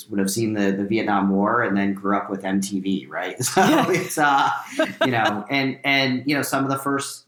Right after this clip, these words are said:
Speaker 1: folks that would have gone to school with, uh, you know, with computers. They had, uh, probably the first computer labs where, where kids would go in and, and write their, uh, their term papers. So,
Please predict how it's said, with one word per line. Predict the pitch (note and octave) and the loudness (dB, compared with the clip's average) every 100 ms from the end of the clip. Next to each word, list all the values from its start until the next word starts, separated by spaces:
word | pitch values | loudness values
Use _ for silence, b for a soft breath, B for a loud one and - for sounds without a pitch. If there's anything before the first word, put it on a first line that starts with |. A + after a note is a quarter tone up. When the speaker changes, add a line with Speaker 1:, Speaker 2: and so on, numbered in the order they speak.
| - | -8
Speaker 1:
folks | B2+ B2 - | -4 -4 -4
that | G#2+ | -4
would | A2 | -4
have | G#2+ | -4
gone | G#2 G#2 | -4 -4
to | G#2 | -4
school | - - G#2+ G#2+ G#2 | -6 -6 -4 -2 -2
with, | G2+ G2 G2 | -2 -2 -4
uh, | F#2+ F2+ F2+ F2 - B B B - | -2 -2 -2 -6 -10 B B B -6
you | |
know, | G#2 F#2 | -2 -2
with | G#2 G2+ | -2 -4
computers. | G2+ G2 B2 - - - - | -4 -2 -2 -2 -10 -16 -4
They | F#2+ | -2
had, | F#2+ F#2+ F#2+ | 2 0 2
uh, | F#2+ F#2 F2+ F2+ - _ | 0 0 -2 -4 -10 _
probably | G#2+ G2+ | 0 0
the | G2 | 0
first | G#2 - | -2 -2
computer | G2+ F#2+ A2 G#2 | -6 -2 0 2
labs | G#2 G2 G2+ G2+ | 4 4 0 -2
where, | F#2+ F#2 F#2+ G#2 | -2 -2 -4 -8
where | F2+ | -10
kids | - G2+ G2 | -6 -6 -4
would | G2 | -4
go | G2+ G2 | 0 2
in | G2 F#2+ | 2 0
and, | F#2 F2 | -4 -6
and | G2 F2+ | -8 -2
write | G2+ G2 | -2 -2
their, | G2 F#2 F#2 | -2 -2 -2
uh, | F2+ F2 | -2 -2
their | F#2 | -4
term | F#2 G2+ G#2 | -8 -4 -6
papers. | F2+ E2 - D#2 | -6 -14 -16 -12
So, | - F#2 F2+ F#2 | -6 -4 -2 -4